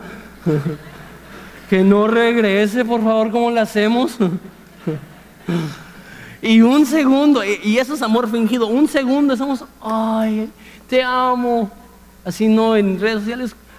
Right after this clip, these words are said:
"Ay, corazón, ay, cosita", ¿no? Y mil corazoncitos y, y mil emojis diciendo, "Te amo". Pero en mensajes privados, esa bruja, ¿no? La forma que ves si estás amando genuinamente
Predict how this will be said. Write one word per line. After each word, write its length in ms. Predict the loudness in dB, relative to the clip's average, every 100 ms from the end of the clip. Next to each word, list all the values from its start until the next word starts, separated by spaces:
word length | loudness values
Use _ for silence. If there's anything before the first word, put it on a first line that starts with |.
| -14
"Ay, 220 | -6 -4
corazón, 840 | -2 -2 -2 -2 -2 0 -2 -4 -6
ay, 160 | -8 -8
cosita", 640 | -6 -8 -6 -6 -4 -6
¿no? 240 | -6 -8
Y 160 | -6 -2
mil 240 | 0 0
corazoncitos 720 | -2 -2 0 -2 -2 -4 -4 -4
y, 40 | -6 -4
y 120 | -4
mil 420 | 0 0 2 0
emojis 480 | 0 0 0 -2 -4
diciendo, 360 | -2 -2 -4
"Te 140 | -2 -2
amo". 460 | 0 0 2 2 -2 -10 -20 -20 -20 -20 -20 -20 -20 -8 -2
Pero 140 | 2
en 60 | 2
mensajes 480 | 2 0 0 -2
privados, 760 | -2 -2 0 0 0 -4 -6 -16 -20 -20 -20 -20 -18
esa 240 | -14 -8
bruja, 720 | -8 -6 -4 0 0 -2 -6 -6
¿no? 560 | -4 -2 -2 -2 -2 -6 -18 -20 -20 -20 -20 -20 -20 -20 -20 -20 -20 -20 -20 -20 -20 -20 -16 -4
La 140 | -4
forma 560 | 0 2 2 2 -2 0
que 140 | -2
ves 440 | 0 0 -2 -4 -14
si 160 | -4 -4
estás 400 | -2 -4 -6 -6
amando 560 | -2 0 0 0 0
genuinamente 1040 | -4 -2 2 2 2 0 -2 -2 -2 -4